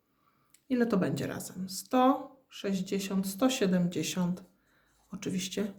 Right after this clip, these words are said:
minus. Zobaczcie, moi drodzy, ważny jest zapis, żeby ten minus wam gdzieś nie uciekał, żeby nie był jakiś malutki, bo zaraz może zniknąć, albo jak będziemy mieć równa się, żeby ten minus gdzieś w połowie nie wyleciał, bo zaraz będzie niewidoczny, tak? Ja najpierw napisałam sto siedemdziesiąt, ten minus mi tak troszeczkę teraz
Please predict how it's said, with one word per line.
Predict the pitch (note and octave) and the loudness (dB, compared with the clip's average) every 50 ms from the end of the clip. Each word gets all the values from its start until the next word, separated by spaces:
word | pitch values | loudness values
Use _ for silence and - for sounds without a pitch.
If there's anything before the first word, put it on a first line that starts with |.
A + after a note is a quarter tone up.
| - - | -4 0
minus. | F#3+ F#3 E3+ - - - - - - - _ _ _ _ _ _ _ - - - - - - _ - | 2 2 2 2 0 -6 -8 -10 -12 -16 _ _ _ _ _ _ _ -16 -16 -16 -16 -18 -20 _ -8
Zobaczcie, | - G#3+ A3 A3+ A3+ - - A#3 | 0 4 4 4 4 4 4 4
moi | A3+ G#3+ G3 | 4 4 4
drodzy, | G#3 G3+ G3 G3+ | 4 2 2 4
ważny | G3+ A#3 A3+ A3+ G#3+ | 4 4 6 6 6
jest | G#3 F#3+ F3+ | 4 4 4
zapis, | F#3+ G3 G3 F#3+ E3+ F3+ | 4 2 2 0 -2 -2
żeby | F#3+ F#3 G3 G3+ G3+ | -2 -2 -2 -2 -2
ten | - G#3+ G#3+ A3 | -2 2 6 6
minus | A#3 B3+ C4 C4 C4 | 8 8 8 8 6
wam | A3 G#3+ G#3+ A3 A3 | 4 2 4 4 4
gdzieś | G3 G3 - - | 4 2 0 0
nie | A3 G3+ G3+ | 2 2 2
uciekał, | G3 - G3+ F#3+ - D#3 D3+ F3 | 2 2 0 -2 -2 -4 -4 -4
żeby | - - G3 A#3+ A#3 | -2 0 2 6 6
nie | A3+ A#3 | 6 8
był | A#3 A3+ | 8 6
jakiś | A#3 A3+ A3+ - - | 4 4 2 2 4
malutki, | A#3+ A#3 A#3 A#3 A#3 A#3 A3+ A3+ - - - A#3 C4+ D4+ D4 - - - - - - _ _ | 6 8 8 8 8 6 4 2 0 0 2 4 4 4 4 0 -8 -16 -20 -20 -20 _ _
bo | A#3+ A3 | -2 0
zaraz | A3+ A#3+ A#3 A#3+ A#3 A3+ | 4 4 4 6 6 6
może | A3+ A3+ A3+ A#3 | 6 6 6 6
zniknąć, | A3+ A3+ A#3 A3+ A3 - F3 C#3+ D3 - | 8 8 8 8 8 6 0 -2 0 0
albo | E3+ F#3 F#3 G#3 | 2 4 4 4
jak | G3+ G3+ | 4 4
będziemy | G3+ G#3+ G3 A3 A3 A3+ | 4 2 4 6 6 6
mieć | A3 A3 - - | 6 6 6 6
równa | A3+ A#3 A3+ A#3+ A#3 A3+ A3+ | 6 6 8 8 8 6 6
się, | - C4 | 6 4
żeby | A3+ A3+ G#3+ | 4 4 4
ten | - A3+ A3 A3 | 4 4 6 8
minus | A3+ A3+ A#3 G#3+ | 10 10 10 10
gdzieś | G3 F#3+ - - | 8 4 0 -2
w | - - | -4 0
połowie | - A3+ A3 A3 G#3 A3 A3 | 4 6 6 6 6 6 4
nie | G#3 G#3 G3+ | 4 2 2
wyleciał, | G3+ G#3 G3+ G3+ G3 - A3+ A3 | 4 4 4 4 4 2 2 2
bo | A3+ | 2
zaraz | A3 A3 G#3+ G#3+ - | 2 0 0 0 -2
będzie | A3 G#3+ G#3 G#3+ | -4 -2 0 0
niewidoczny, | G#3+ G#3 G3+ G3+ G3 F#3+ F#3 F#3+ - - - - - | 0 0 2 2 2 2 2 0 -2 -4 -6 -6 -2
tak? | - A3 C4 C4 - - - - - - - - - - - - _ - | -2 -2 -2 -2 -4 -10 -18 -20 -20 -20 -20 -20 -20 -20 -20 -16 _ 0
Ja | G#3+ | 2
najpierw | A3 A3+ A3+ A#3 A3+ - | 4 4 4 2 0 0
napisałam | A3 G3+ - - G#3+ G#3 G3+ | 0 0 0 0 0 0 -2
sto | - - A3+ | -2 -2 -2
siedemdziesiąt, | - - G3 G3 G3 G3 G3+ A#3+ A#3+ A#3 | -2 0 2 2 2 2 2 0 0 2
ten | - A#3 A3+ A3+ | 4 4 6 6
minus | A#3+ A#3+ A#3 A#3 A#3 | 6 6 4 2 0
mi | G#3 G3 | -2 -2
tak | A3 A3 - | -2 -4 -6
troszeczkę | - - - - A#3 G3+ - - A3 | -8 -8 -8 -8 -8 -8 -8 -8 -6
teraz | A3 G#3+ G#3 G#3 A3 A3+ A3+ - - | -4 -2 2 4 4 4 2 0 -8